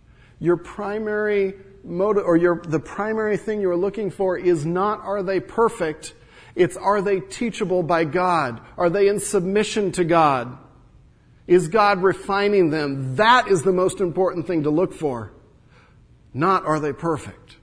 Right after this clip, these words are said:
Marriage is tough, but don't leave. It's hard. But spouse fixer is not part of your job description.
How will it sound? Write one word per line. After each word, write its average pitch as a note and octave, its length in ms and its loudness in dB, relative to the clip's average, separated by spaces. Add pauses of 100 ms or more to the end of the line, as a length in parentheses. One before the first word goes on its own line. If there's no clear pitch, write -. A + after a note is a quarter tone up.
(2500)
Marriage C#3 260 -6
is B2+ 160 -10
tough, - 580 -12 (280)
but A#2+ 100 -18
don't A#2+ 260 -8
leave. A2 480 -8 (3500)
It's - 100 -20
hard. E3+ 300 -6 (2250)
But B2 160 -2
spouse D#3 400 -6
fixer E3+ 480 -6
is C#3 140 -4
not C#3+ 300 -4
part D3+ 180 -2
of D3 80 -4
your C#3+ 80 -4
job A#2+ 280 -2
description. B2 580 -10